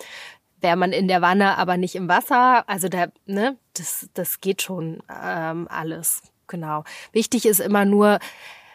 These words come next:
unter Wehen sind die Frauen halt oft wahnsinnig langsam, weil sie natürlich so viel arbeiten mit dem Atem und so eine Wehe ist ja auch, ähm,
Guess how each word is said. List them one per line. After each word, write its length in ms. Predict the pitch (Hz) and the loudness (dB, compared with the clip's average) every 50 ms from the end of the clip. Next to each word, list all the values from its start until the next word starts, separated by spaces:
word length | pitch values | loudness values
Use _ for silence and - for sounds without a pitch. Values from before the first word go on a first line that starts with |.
| _ _ | _ _
unter 440 | - 233 240 233 214 214 196 170 | 4 4 4 4 4 2 2 2
Wehen 280 | 175 202 208 226 247 240 | 2 4 4 4 4 2
sind 220 | - - 196 - | 0 -2 -4 -6
die 80 | - 196 | -6 -8
Frauen 560 | - - - 180 170 175 185 196 196 190 175 | -10 -6 -2 0 2 4 4 2 2 -2 -2
halt 260 | 180 175 180 180 - | -2 -2 -2 -4 -4
oft 460 | - - 185 180 - - - - - - 202 | -2 -2 -2 -2 -2 -6 -12 -14 -16 -12 -8
wahnsinnig 580 | 170 165 175 180 190 196 190 185 185 - - | -6 -4 -4 -4 -2 -2 -4 -4 -6 -8 -10
langsam, 720 | 185 196 185 180 175 196 247 247 - - 240 226 240 233 196 | -8 -4 -2 0 0 0 -2 -4 -2 0 2 4 4 4 2
weil 140 | 180 175 175 | 0 0 0
sie 80 | 175 | 0
natürlich 580 | 170 175 180 - - 208 180 185 175 - - - | -2 -2 -2 -4 -4 -6 -6 -6 -6 -6 -8 -8
so 320 | - - 208 202 220 240 | -4 -2 0 0 2 0
viel 420 | 226 - - - 190 185 180 180 - | 0 -2 -6 -4 -4 -2 -2 -2 0
arbeiten 800 | - - 196 - 240 202 160 156 165 170 - 196 196 220 233 220 185 | 2 4 4 6 6 4 2 2 0 -2 -2 -2 0 0 0 0 0
mit 160 | 175 165 - | -2 -4 -6
dem 160 | 190 180 180 - | -6 -6 -6 -2
Atem 760 | - 185 196 190 180 - - - 185 180 180 180 180 175 180 - | 2 2 4 4 2 2 -2 -2 -2 0 0 0 0 0 -2 -4
und 360 | - 175 175 180 175 170 - - - - - - - - | -6 -6 -6 -6 -8 -8 -12 -14 -18 -18 -18 -18 -20 -12
so 60 | - 196 | -8 -8
eine 140 | 180 185 | -6 -4
Wehe 240 | 180 190 190 185 180 | -2 -2 0 0 -2
ist 140 | 175 - - | -2 -4 -6
ja 240 | 190 170 151 175 175 | -4 -4 -2 0 0
auch, 220 | 175 175 - - - | 0 -2 -4 -6 -8
ähm, 600 | - 190 185 180 175 180 175 - - - - - | -8 -6 -6 -6 -6 -6 -8 -12 -14 -18 -20 -20